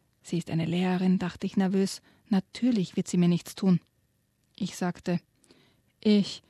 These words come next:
ich werde mir noch größere Mühe geben, Ma'am." Donnerschläge ließen das Gebäude erbeben. "Wir sind keine Trottel, Percy Jackson", sagte Misses Dodds.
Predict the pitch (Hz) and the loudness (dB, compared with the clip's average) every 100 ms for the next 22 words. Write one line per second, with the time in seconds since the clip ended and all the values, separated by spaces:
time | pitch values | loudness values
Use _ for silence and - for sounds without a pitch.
0 | _ _ _ _ _ - - 226 - 247 | _ _ _ _ _ -12 -4 -2 2 6
1 | 262 247 240 - 254 262 254 240 254 269 | 8 8 6 2 0 2 6 10 10 8
2 | - 170 175 175 175 190 - _ _ _ | 2 2 2 4 4 2 0 _ _ _
3 | _ _ _ _ _ _ - _ _ - | _ _ _ _ _ _ -20 _ _ 0
4 | 190 185 196 220 214 233 196 175 208 214 | 4 6 4 4 6 6 6 6 4 6
5 | 220 - 170 165 190 - 202 160 - - | 2 2 0 0 -4 -2 0 0 -2 -8
6 | _ _ _ _ _ _ - - - - | _ _ _ _ _ _ -20 -20 -20 -20
7 | _ - 196 175 175 - - 214 202 - | _ -2 -2 0 -2 -2 2 6 6 4
8 | - 185 214 185 - 160 151 165 180 - | 0 0 2 0 -2 -6 -4 -4 -4 -2
9 | 160 165 _ _ _ _ - - 180 - | -2 -4 _ _ _ _ -6 -2 -2 2
10 | 185 175 - 202 185 - | 2 2 -2 -4 -6 -10